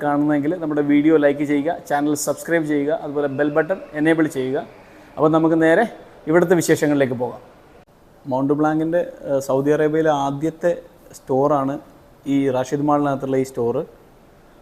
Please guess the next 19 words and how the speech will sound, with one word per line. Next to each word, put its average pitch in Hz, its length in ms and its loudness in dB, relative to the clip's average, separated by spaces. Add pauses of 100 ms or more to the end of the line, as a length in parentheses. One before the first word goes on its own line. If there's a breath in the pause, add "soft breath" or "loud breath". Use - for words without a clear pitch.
(140)
അതുകൊണ്ട് 131 320 0
തന്നെ 151 180 2 (240)
ഇവരുടെ 139 300 -2 (280)
വളരെയധികം 147 480 0 (120)
യുണീക്കായിട്ടുള്ള 156 800 0 (200)
ഒരുപാട് 147 560 -4 (140)
ഐറ്റംസാണ് 139 500 -6
ഇവരിവിടെ 139 400 -4
ഡിസ്പ്ലേ 139 340 -4
ചെയ്തിട്ടുള്ളതും. 123 500 -4 (1600)
മൗണ്ട് 135 300 2
ബ്ലാങ്കിൻ്റെ 156 440 4 (240)
ഈ - 0 - (180)
ഒരു 180 100 4 (100)
പേന 147 380 4
വരുന്നത് 127 380 2 (680)
നാലായിരത്തി 143 840 2 (300)
എഴുന്നൂറ് 147 640 4
റിയാലാണ്. 120 540 2